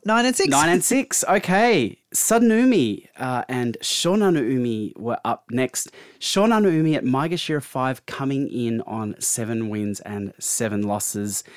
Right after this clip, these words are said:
Speaker 2: Sudden Umi, I believe,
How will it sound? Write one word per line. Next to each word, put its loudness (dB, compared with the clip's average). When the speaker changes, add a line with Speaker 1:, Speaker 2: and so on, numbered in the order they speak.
Speaker 2:
Sudden 2
Umi, 2
I -4
believe, -4